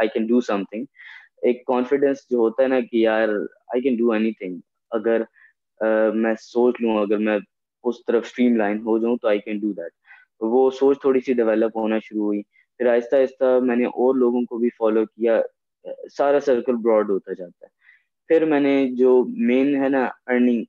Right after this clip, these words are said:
उसके बारे में सोचना शुरू किया। लोगों ने मुझे ना एक तरह से tease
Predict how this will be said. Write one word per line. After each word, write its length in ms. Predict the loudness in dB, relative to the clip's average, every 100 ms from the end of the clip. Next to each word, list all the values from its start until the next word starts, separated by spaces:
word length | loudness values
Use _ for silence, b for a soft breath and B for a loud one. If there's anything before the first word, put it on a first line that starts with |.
| _
उसके 220 | -18 -4 0
बारे 240 | 2 2
में 80 | 0
सोचना 340 | 0 0 -2
शुरू 220 | 0 -2
किया। 220 | -2 0 2
लोगों 300 | 2 2 0
ने 120 | -2 -2
मुझे 320 | 0 0 2 0
ना 160 | 0 -2
एक 140 | -6 -4
तरह 140 | -4 0
से 180 | -2
tease 380 | -2 _ 0 0